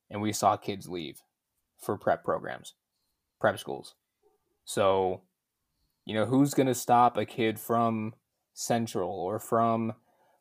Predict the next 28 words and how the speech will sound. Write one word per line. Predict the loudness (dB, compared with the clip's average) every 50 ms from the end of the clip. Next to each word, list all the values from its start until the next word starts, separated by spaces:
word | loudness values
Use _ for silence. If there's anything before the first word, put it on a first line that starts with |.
| _ _ _ -8
you | -4 -2 0
know, | 0 0 -2 -4 -6 -4
Carl | 2 4 6 6 6 4
Hayden | 2 0 -2 -2 -2 -4 -6 -8 -10 -12 -10 -10
or | -10 -10 -10
where, | -10 -8 -4 -2 0 0 -2 -4 -6
you | -10 -8 -6
know, | -4
other | -2 0 0 2 0 0
schools, | -2 -4 -8 -8 -8 -8 -8 -10 -10 -14 _ _ _ _ -2
Westview, | 2 2 2 2 2 -2 -10 -10 -8 -6 -6 -6 -8 -8 -8 -6
La | -6 -2
Jolla? | 4 6 6 6 6 4 0 -4 -8 -12 -16 _ _ _ _ _ _ _ _ _ _
Who's | _ -2 -2 0 0
gonna | 0 -2 -2
stop | -2 0 2 4 4 4 2 0
them | -2 -2 0 0 0 -2 -4
from | -6 -6 -8 -8
transferring | -6 -6 -6 -6 -6 -6 -8 -8 -8 -8 -8 -8 -10 -12 -16 -18 _ _ _ _ _ _ _ _ _ _ _ _ _ _ -2
if | 2 2 2 2 2 -2 -14 -20 -20 _ _ _ _ _ -6
they | 0 2 4 4 4
get | 2 0 0
told | 0 0 0 0 0
they | -2
don't | -4 -2 -4
have | -4 -6 -6
a | -8
season? | -10 -6 -6 -4 -4 -6 -8 -12 -18